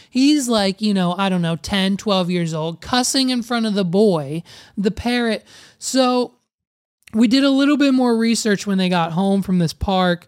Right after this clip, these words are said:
that has nothing but frogs, and, uh, there's some goats, and there's, like, a tiger and a few birds. And so we did a little more research, and after Googling their <laughs> name,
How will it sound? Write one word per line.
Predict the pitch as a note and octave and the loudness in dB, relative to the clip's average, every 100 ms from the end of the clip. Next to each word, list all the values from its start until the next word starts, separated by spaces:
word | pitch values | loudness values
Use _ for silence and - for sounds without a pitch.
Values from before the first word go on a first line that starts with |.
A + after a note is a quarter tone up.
| - - _ | -20 -20 _
that | G#3 F#3+ | -2 0
has | F3+ | 0
nothing | F#3 F#3+ F#3 | 0 0 0
but | F3 E3+ | -2 -4
frogs, | - G3 F#3 F3+ F3 F3 - | -4 -2 0 0 -2 -4 -8
and, | F3+ F3 E3+ E3+ E3+ E3+ | -4 -2 0 0 -2 -2
uh, | E3+ F3 E3+ E3 | -4 -4 -2 -2
there's | E3 D#3+ | -4 -4
some | F3 E3 | -6 -4
goats, | E3+ E3+ E3+ E3+ - - - _ _ _ | -2 0 0 -2 -6 -10 -10 _ _ _
and | G3 F3+ E3+ E3+ | 0 2 2 2
there's, | F3 E3+ | 2 0
like, | F3 E3 | -2 -4
a | F3+ F3+ F3 | -2 -2 -2
tiger | F3+ E3+ E3 E3 | -4 -4 -2 -4
and | E3 | -4
a | E3 | -6
few | - F3 | -4 -4
birds. | D#3+ C#3+ B2+ - - - _ | -4 -6 -10 -18 -20 -20 _
And | - A3 A3+ | -4 -2 0
so | - B3 A#3 A3+ A3+ | -2 0 0 0 -2
we | G#3+ A3 | -2 -2
did | A3+ A3+ | 0 0
a | |
little | A3 A3 A#3+ B3 | 0 0 0 0
more | B3 A#3+ G#3+ | 0 0 2
research, | G3 G3 G3+ G3 E3+ D3+ | 2 2 2 -2 -2 -2
and | E3 | -4
after | F#3 F#3 F#3+ | -4 -4 -6
Googling | E3 - F#3+ A3+ A3+ B3 A#3+ A#3 F#3 | -6 2 4 4 2 0 0 -2 -2
their | F#3+ F#3+ F3 | -2 0 0
<laughs> | |
name, | E3+ E3 E3 E3+ E3+ D3 - - - F3+ - | 0 0 0 2 2 0 0 0 0 -4 -4